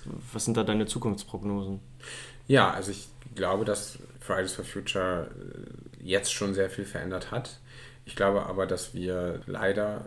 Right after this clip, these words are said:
Speaker 2: in Anführungsstrichen, aber diesen Protest auch weiterhin brauchen. Also ich glaube, wir sehen jetzt, dass in diesen Corona-Zeiten, wo es ja schwieriger geworden ist zu demonstrieren,
Speaker 1: Mhm.
Speaker 2: dass es schon wieder bei manchen Leuten in der Politik so ein, so ein Rückschritt, ja, gibt zu alten Mustern.
Speaker 1: Echt?
Speaker 2: So,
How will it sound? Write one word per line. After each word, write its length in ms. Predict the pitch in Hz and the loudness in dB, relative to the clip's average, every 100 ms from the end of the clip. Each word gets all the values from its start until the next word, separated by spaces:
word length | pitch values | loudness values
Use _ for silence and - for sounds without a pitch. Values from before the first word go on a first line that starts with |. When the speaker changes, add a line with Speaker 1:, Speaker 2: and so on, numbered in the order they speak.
| - | -8
Speaker 2:
in 80 | |
Anführungsstrichen, 840 | 87 95 - 104 - 101 113 101 101 - - | -6 -6 -6 -8 -6 -4 -4 -4 -6 -12 -10
aber 320 | 92 90 87 | -2 -2 -2
diesen 260 | 87 95 | -4 -6
Protest 320 | 95 - 95 - | -6 -4 -4 -4
auch 140 | - | -4
weiterhin 360 | 98 - 98 95 | -4 -4 -4 -4
brauchen. 400 | 92 104 120 82 | 0 0 0 -4
Also 160 | 82 95 | -6 -8
ich 100 | - | -4
glaube, 320 | 92 92 92 | 0 2 2
wir 80 | 92 | 0
sehen 200 | 95 92 | -2 -2
jetzt, 360 | 95 - - - | -2 -4 -6 -10
dass 180 | 87 - | -10 -6
in 340 | 90 90 87 | -4 -4 -6
diesen 240 | 87 90 85 | -6 -8 -6
Corona-Zeiten, 640 | 90 95 107 - 90 95 | -2 -2 -2 0 -2 -2
wo 60 | 90 | -6
es 100 | 87 | -4
ja 80 | 85 | -4
schwieriger 340 | - 107 104 | -2 -2 -2
geworden 300 | 95 90 90 | -4 -2 -2
ist 100 | 90 | -4
zu 60 | - | -6
demonstrieren, 680 | 90 92 87 - 104 110 123 | -6 -6 -8 -8 -6 -4 -2
Speaker 1:
Mhm. 240 | 123 107 113 - - - - | 0 0 -4 -8 -12 -6 0
Speaker 2:
dass 180 | 92 101 | 2 2
es 60 | |
schon 240 | - 98 92 | 0 0 2
wieder 220 | 95 92 | 2 4
bei 140 | 95 | 4
manchen 720 | 90 92 98 - 101 98 98 - - - - | 2 0 -2 -2 -2 -2 -4 -10 -18 -20 -8
Leuten 320 | 95 98 95 90 | 4 4 4 0
in 120 | 90 | -2
der 80 | 92 | -4
Politik 520 | - 95 95 101 - | -2 -4 -2 -4 -2
so 140 | 95 | -2
ein, 140 | 92 90 | 0 0
so 100 | 92 | -2
ein 80 | |
Rückschritt, 680 | 92 117 123 - 90 - - 90 | 4 4 4 2 2 2 -4 -2
ja, 220 | 92 107 | 0 2
gibt 300 | 104 101 - | 2 -2 -2
zu 160 | - 92 | -4 -2
alten 240 | 87 101 | 0 0
Mustern. 560 | 104 - - 87 85 90 - | 0 0 2 0 0 -6 -4
Speaker 1:
Echt? 100 | 110 | 0
Speaker 2:
So, 260 | 87 85 | 2 2